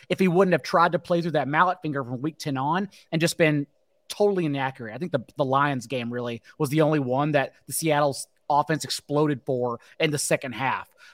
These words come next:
But overall, like, we are now taking this player we know is still an elite quarterback and finally throwing in, him into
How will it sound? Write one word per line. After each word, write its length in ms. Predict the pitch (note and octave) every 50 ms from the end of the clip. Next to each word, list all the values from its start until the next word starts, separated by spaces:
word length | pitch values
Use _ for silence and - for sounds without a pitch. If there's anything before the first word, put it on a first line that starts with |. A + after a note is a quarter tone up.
| _ -
But 80 | F3+
overall, 540 | G3+ A3+ A#3 G3 F#3 E3 D3+ D3+ F3+ A3 A#3+
like, 200 | G#3 D#3+ - -
we 120 | D#3 F3+
are 60 | F3 E3+
now 160 | F3+ G#3 A3+
taking 400 | A3+ - - G#3+ G#3 - G#3 G3
this 120 | E3 -
player 480 | - - - F#3 E3+ D#3+ C#3+ C3+ C3+ C3+
we 180 | B2 D#3+ E3
know 320 | E3 D#3+ E3+ F3 F#3+ G3+ G3+
is 100 | F3 -
still 280 | - - F3+ F3 E3
an 80 | D#3 C#3
elite 320 | B2+ A#2 B2+ D#3+ F#3+ -
quarterback 680 | - - F3+ F3 D3+ C3+ A2 A#2 A#2 A#2 A#2 A2+ _ _ _ - - -
and 100 | - D3+ D3 -
finally 300 | F3 F3 G3 G#3+ A3 G3+
throwing 400 | - - F#3 F#3+ G3+ G#3 G3 E3+
in, 160 | D3 C3+ C3+
him 280 | B2 - D3 D#3+ D#3+
into 560 | D#3 D#3+ E3+ E3 - - D#3+ C#3 C3 B2 B2